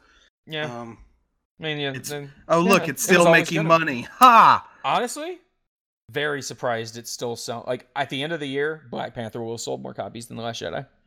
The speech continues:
Speaker 2: Um, well, currently it, it, uh, outsold Black Panther by, like, seven million at the moment.
Speaker 1: It was
Speaker 2: Um, so
Speaker 1: also
Speaker 2: we'll see where it
Speaker 1: out,
Speaker 2: goes.
Speaker 1: like, two months before Black Panther.
Speaker 2: I know, I get it,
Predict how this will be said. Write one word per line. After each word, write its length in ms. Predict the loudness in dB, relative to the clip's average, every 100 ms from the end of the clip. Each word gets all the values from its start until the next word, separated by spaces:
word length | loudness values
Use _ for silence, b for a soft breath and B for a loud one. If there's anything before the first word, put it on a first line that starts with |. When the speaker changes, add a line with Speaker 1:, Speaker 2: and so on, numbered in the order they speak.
| _
Speaker 2:
Um, 480 | -2 0 -4 -10 -10
well, 160 | -8 -6
currently 640 | -2 0 0 -2 -6 -4
it, 300 | -2 -4 -4
it, 260 | -4 -4 -4
uh, 180 | -4 -4
outsold 720 | -4 -6 -6 -8 -8 -10 -12 -12
Black 300 | -6 -6 -6
Panther 380 | -12 -12 -10 -12
by, 220 | -8 -8
like, 340 | -6 -8 -10 -12
seven 340 | -12 -12 -12
million 280 | -12 -12 -12
at 120 | -14
the 60 | -14
moment. 400 | -14 -14 -18 _ -18 -8
Speaker 1:
It 60 | -6
was 160 | -4 -2
Speaker 2:
Um, 40 |
so 20 |
Speaker 1:
also 280 | -2 -2 -6
Speaker 2:
we'll 60 | -4
see 80 | -2
where 180 | -2 -4
it 40 |
Speaker 1:
out, 40 |
Speaker 2:
goes. 80 | -10
Speaker 1:
like, 200 | -10 -10 _ -14
two 160 | -10
months 220 | -8 -8 -12
before 280 | -10 -8
Black 240 | -6 -8 -8
Panther. 400 | -12 -12 -14 -14 _ _ -10
Speaker 2:
I 120 | -8
know, 100 | -6
I 120 | -8
get 180 | -10 -12
it, 140 | -14